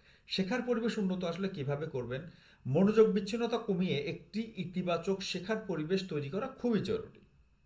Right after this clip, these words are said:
যদি আপনি এটা করতে পারেন তাহলে আপনি যে বিষয়টা শিখছেন অত্যন্ত কনসেন্ট্রেটলি আপনি এই বিষয়টাকে শু-, শিখতে পারবেন এবং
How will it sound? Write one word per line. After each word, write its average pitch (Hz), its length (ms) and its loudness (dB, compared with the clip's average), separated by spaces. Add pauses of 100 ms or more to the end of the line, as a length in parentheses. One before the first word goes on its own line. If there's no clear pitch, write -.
(880)
যদি 226 260 8
আপনি 254 200 4
এটা 247 140 4
করতে 226 300 6
পারেন 175 220 0
তাহলে 226 220 0
আপনি 185 320 0
যে 202 220 4
বিষয়টা 208 380 2
শিখছেন 202 400 -2
অত্যন্ত 233 580 -6
কনসেন্ট্রেটলি 196 1000 0
আপনি 135 240 -4
এই 143 60 -4
বিষয়টাকে 170 380 -6
শু-, - 260 -10
শিখতে - 260 -10
পারবেন 208 320 0
এবং 233 440 2